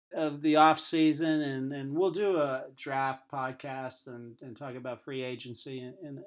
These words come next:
in a couple months. But we've got the Super Bowl,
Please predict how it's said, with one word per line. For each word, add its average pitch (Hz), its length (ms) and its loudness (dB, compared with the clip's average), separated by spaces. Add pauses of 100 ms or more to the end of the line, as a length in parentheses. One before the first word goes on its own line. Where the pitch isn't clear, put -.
(100)
in 139 80 -6
a 131 100 -8
couple 131 260 -14
months. 135 440 -8 (840)
But 170 120 4
we've 233 180 6
got 285 160 10
the 190 80 -2
Super 190 400 2
Bowl, 127 480 0